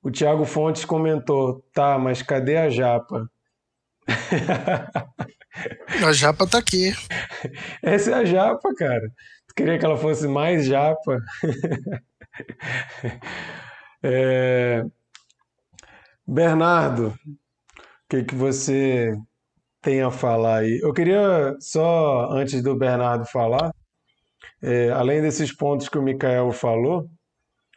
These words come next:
Speaker 1: tem uma coisa que eu achei muito interessante que eu vi o diretor comentar, é que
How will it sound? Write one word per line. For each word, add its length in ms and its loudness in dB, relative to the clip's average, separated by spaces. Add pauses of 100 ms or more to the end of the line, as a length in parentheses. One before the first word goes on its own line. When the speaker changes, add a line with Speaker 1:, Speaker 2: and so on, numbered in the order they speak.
Speaker 1:
tem 120 0
uma 180 0
coisa 320 2
que 80 -2
eu 60 4
achei 240 0
muito 240 -2
interessante 720 0
que 100 -4
eu 400 2
vi 280 0 (160)
o 340 2
diretor 460 0
comentar, 680 -2 (1160)
é 140 0
que 340 0